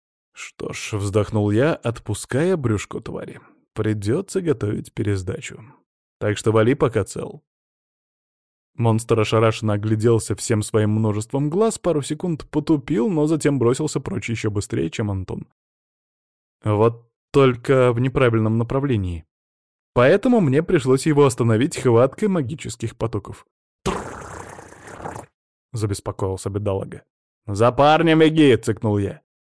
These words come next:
«Я не собираюсь отлавливать еще одного пятирангового паука».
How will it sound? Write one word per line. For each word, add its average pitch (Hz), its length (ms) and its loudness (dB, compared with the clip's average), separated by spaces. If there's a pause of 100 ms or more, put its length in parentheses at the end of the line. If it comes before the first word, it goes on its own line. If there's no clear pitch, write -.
(120)
«Я 110 120 -2
не 117 100 2
собираюсь 147 520 6
отлавливать 131 540 4
еще 123 220 2
одного 117 280 4
пятирангового 107 840 2
паука». 107 640 -4